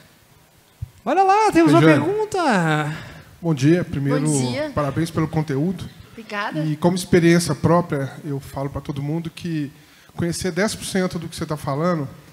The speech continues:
Speaker 2: pode aumentar a venda de qualquer produto em pelo menos cinquenta por cento. E eu fiz isso na prática. E eu tive acesso a uma tese
Speaker 1: Ganhou
Speaker 2: de
Speaker 1: comissão?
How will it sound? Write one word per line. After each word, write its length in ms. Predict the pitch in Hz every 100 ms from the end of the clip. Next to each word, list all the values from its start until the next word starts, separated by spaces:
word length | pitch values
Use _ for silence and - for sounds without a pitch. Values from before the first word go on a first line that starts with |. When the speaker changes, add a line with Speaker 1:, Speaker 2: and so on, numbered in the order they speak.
| - _
Speaker 2:
pode 180 | - 147
aumentar 340 | 151 147 160 156
a 40 |
venda 260 | 139 165 160
de 80 | -
qualquer 240 | 151 160
produto 300 | 156 147 170
em 20 |
pelo 180 | - 165
menos 200 | 165 170
cinquenta 320 | - - 156
por 120 | -
cento. 400 | - 143 123 - - _ _
E 160 | 156 131
eu 160 | 139
fiz 260 | 139 - 156
isso 160 | 160 165
na 80 |
prática. 440 | 156 139 113 - - _ _ _ _ - _ _ _
E 280 | 151 165 165
eu 240 | 175 196 202 - _
tive 280 | - 202 202
acesso 480 | 165 - 175 165
a 40 | 160
uma 80 | 147
tese 80 | 160
Speaker 1:
Ganhou 120 | 175
Speaker 2:
de 40 | 214
Speaker 1:
comissão? 440 | 180 156 277 202